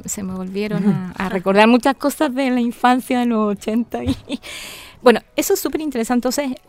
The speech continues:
luego el proyecto pasa a manos del sector académico, que le da obviamente otra como mirada, le, le dice, "Oye, pero es que esto es súper útil para que po-, pongamos mucha información y pongamos mucho conocimiento y efectivamente abramos ese conocimiento".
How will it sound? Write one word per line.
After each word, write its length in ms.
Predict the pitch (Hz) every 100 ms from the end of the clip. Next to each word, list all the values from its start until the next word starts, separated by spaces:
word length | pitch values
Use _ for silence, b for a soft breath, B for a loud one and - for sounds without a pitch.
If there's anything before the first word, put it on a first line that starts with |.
| - -
luego 380 | 254 294 311 359
el 120 | 254
proyecto 380 | 269 262 269 277
pasa 300 | 262 262 277
a 20 |
manos 260 | 269 262 254
del 300 | 262 247 240
sector 340 | - 214 226
académico, 580 | 247 277 269 220 226 254
que 140 | -
le 120 | 175
da 180 | 165 170
obviamente 680 | 202 196 202 208 208 226 214 -
otra 480 | 220 214 226 220
como 340 | 220 - 202 196
mirada, 480 | 196 202 269 277 247
le, 220 | 202 190
le 140 | 190 196
dice, 180 | 190 233
"Oye, 180 | 233 226
pero 200 | 190 - -
es 140 | 185
que 200 | - -
esto 160 | 196 202
es 60 |
súper 260 | - 202 226
útil 180 | 226 247
para 160 | - 208
que 220 | 202 - B B B
po-, 180 | - 170 - -
pongamos 340 | 190 180 254
mucha 180 | 262 247
información 580 | 214 180 156 - 240 226
y 40 |
pongamos 380 | 190 175 190 233
mucho 220 | 220 220
conocimiento 720 | 240 208 180 190 190 214 220
y 120 | 240 226
efectivamente 600 | - 196 233 226 233 220
abramos 320 | 214 226 247
ese 140 | -
conocimiento". 580 | 233 208 - 202 180 -